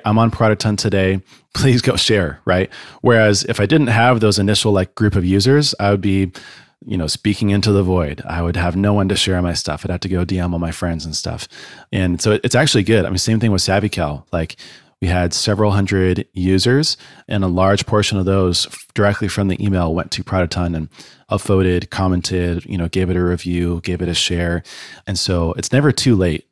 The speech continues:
for sure. And it's probably a little bit advantageous. And this is, uh, kind of, again, where it comes back to what I said before, where Product Hunt used to be like, this is where your product starts, but now it's a little bit more of like, this is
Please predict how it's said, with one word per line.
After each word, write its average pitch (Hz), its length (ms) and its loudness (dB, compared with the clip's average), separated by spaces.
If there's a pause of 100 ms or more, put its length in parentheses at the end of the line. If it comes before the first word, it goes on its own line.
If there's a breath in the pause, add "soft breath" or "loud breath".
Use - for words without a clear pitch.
for - 180 -4
sure. 80 280 -2
And - 580 -10
it's 85 80 -4
probably 110 400 2
a - 40 -4
little 90 160 0
bit 85 300 -4
advantageous. 87 840 -4
And - 180 -6
this 123 100 2
is, 151 180 2
uh, 117 160 -2
kind 113 160 0
of, 95 60 2
again, 95 220 0
where 92 100 2
it - 60 -8
comes 95 180 -4
back 92 200 0
to 87 260 -2
what 85 120 -8 (140)
I 87 40 -2
said 85 200 -4
before, 98 420 0
where 82 220 -2 (420 loud breath)
Product 107 240 0
Hunt 101 160 0
used 101 260 0
to 117 60 -2
be 98 200 0
like, 87 260 -2
this 104 140 -2
is 113 120 -4
where 90 300 0 (400 soft breath)
your 101 180 2
product 98 360 0
starts, - 520 0 (160)
but 104 100 -2
now 101 140 2
it's 101 140 -2
a - 20 -2
little 104 180 0
bit 98 60 -2
more 95 240 0
of 90 140 -2
like, 87 240 -4 (340 soft breath)
this 104 220 0
is 98 280 0